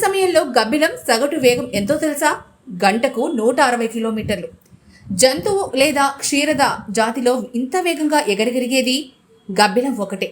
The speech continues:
ఇదిగో హైదరాబాద్లో ఎన్టీఆర్ ఘాట్ వద్ద మూడు చెట్లకు ఎన్ని వందల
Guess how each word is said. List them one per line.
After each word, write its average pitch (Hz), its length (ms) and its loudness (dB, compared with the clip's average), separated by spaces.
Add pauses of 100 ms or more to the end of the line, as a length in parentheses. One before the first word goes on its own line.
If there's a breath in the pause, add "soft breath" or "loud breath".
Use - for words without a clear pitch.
(640 soft breath)
ఇదిగో 220 260 2 (500)
హైదరాబాద్లో 320 680 2 (140)
ఎన్టీఆర్ 269 360 -2
ఘాట్ 247 220 0
వద్ద 220 160 0 (340)
మూడు 277 280 2
చెట్లకు 262 380 0 (500 soft breath)
ఎన్ని 370 300 2 (140)
వందల 285 300 2